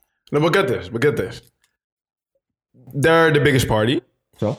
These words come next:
Speaker 1: There's another party that, that is, uh, second place, and they don't even have a quarter of the vo-,
Speaker 2: That's,
Speaker 1: voice.
Speaker 2: that's false.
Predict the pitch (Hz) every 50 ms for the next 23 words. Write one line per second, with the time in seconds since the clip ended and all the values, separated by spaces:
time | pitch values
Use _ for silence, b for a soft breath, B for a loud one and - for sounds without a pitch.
0 | - - - - 131 131 135 135 135 135 127 - - - - 120 131 151 156 156
1 | 147 151 139 131 123 120 120 120 113 117 113 107 101 - - 113 110 113 110 107
2 | 101 98 - - - - - 107 120 123 120 120 160 143 - - 165 160 165 135
3 | 117 127 117 110 127 139 - - b b b b b b b _ - 120 120 123
4 | 123 123 123 120 120 113 110 98 117 110 127 147 156 151 156 151 151 143 135 135
5 | - 143 135 127 127 120 113 120 120 120 117 113 107 101 98 - - - 71 73
6 | 82 113 - - 135 139 135 117 113 95 104 107 98 98 98 95 104 95 - -
7 | - 107 120 110 110 110 98 104 120 117 - - - 135 98 85